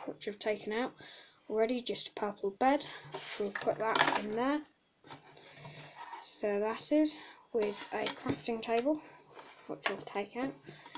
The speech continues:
And then you've got a nice little sort of, is it, it's a plant, which will, actually, the roof does come off. Get in there.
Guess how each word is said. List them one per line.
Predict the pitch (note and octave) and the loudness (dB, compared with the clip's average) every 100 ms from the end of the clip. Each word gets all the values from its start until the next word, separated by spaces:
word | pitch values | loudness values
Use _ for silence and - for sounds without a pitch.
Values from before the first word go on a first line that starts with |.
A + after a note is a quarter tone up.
| - - | -16 -8
And | G3+ | -2
then | G#3 G#3+ | 0 2
you've | G#3+ G3+ | 2 2
got | G#3 | 2
a | A3+ | 2
nice | A3+ - | -2 -4
little | - - | -4 -6
sort | - - - | -6 -6 -6
of, | G3 _ _ _ - | -8 _ _ _ -12
is | G3 G3 | -6 -4
it, | D3+ - | -6 -6
it's | F#3 - | -4 -4
a | D#3 | -4
plant, | - G#3+ A3+ C4+ - - - - - - | -4 0 4 2 0 -8 -8 -14 -18 4
which | - | 4
will, | G#3 G3+ - - - | 4 -2 -4 -10 -16
actually, | - - F#3+ | -12 -2 0
the | G3 - - | 2 0 2
roof | A3 - - | 0 0 -6
does | A3 G3+ | 0 4
come | - - G3+ | 6 6 4
off. | G3+ - - - - - - - - - - - - - - - - - - - - - - - - _ - - - - _ - _ _ - - _ _ _ _ - | 2 0 -2 -2 -4 -6 -12 -14 -14 -14 -18 -20 -16 -16 -12 -12 -12 -16 -20 -18 -14 -12 -10 -10 -12 _ -6 -6 -6 -18 _ -20 _ _ -20 -20 _ _ _ _ -12
Get | - | -8
in | F#3+ | -4
there. | G3+ G3+ | -2 -4